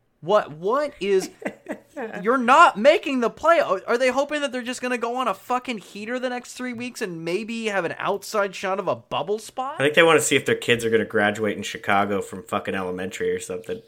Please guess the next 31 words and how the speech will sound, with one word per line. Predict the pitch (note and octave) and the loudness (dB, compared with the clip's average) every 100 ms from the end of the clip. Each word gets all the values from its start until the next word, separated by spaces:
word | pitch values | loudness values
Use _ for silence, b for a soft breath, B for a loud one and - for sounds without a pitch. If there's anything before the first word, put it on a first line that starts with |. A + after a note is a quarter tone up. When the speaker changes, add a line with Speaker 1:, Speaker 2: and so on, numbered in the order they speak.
| _ | _
Speaker 2:
<laughs> | - - - | -10 -10 -4
Speaker 1:
I | - - - - - B3+ - | -2 -2 -4 -4 -6 -6 -8
just | C#4 | -6
don't | - C#4+ | -2 0
understand. | C#4 C4+ C4 - - C#4 - | 0 -2 -6 -8 -6 -6 -4
I | F#3 | -6
don't | F3+ - G#3 A#3+ - | -6 -2 -2 0 -4
understand. | - F3 F#3+ A#3+ - B3+ E4 F#4 B2 A2 - b b b b b | -4 -4 -4 -6 -6 -4 -4 -2 -4 -6 -14 b b b b b
Like, | G3 G3 | 0 2
it, | F#3+ F#3+ - | 4 4 2
if | A3 | -2
you | A#3 C#4 | 0 -2
want, | B3+ C4 - | 0 0 0
if | G3 | -2
you | G#3 D4 | -2 -4
wanna | D4 D4+ C#4 | 0 0 0
just | F3 A3 A3 C3 - _ b b b | 2 0 0 -10 -18 _ b b b
stay | - - - A3 C4 | -12 -4 0 0 2
on | G3 F3 | 0 0
the | D3+ | -2
shitty | - A#3 B3+ | -4 -6 -8
team | - G3 G3+ | -8 -6 -4
where | F3 D#3+ | -2 -2
you | C3+ D3+ G3+ G#3 | -4 -10 -6 0
are | D3+ | 2
regarded | D3 D3+ C3 D3+ F3 F3 | 2 -2 0 0 2 0
as | D#3 C#3 | 2 2
a | B2+ | 0
god, | G#2 G#2+ C3 E3+ G2+ F#2+ C3+ b b b b _ | -6 0 6 6 6 2 -8 b b b b _
that's | B3 C4+ - | -6 -6 -10
fine. | - - D#4 C4 B2+ F#2+ | 0 2 4 2 -2 -10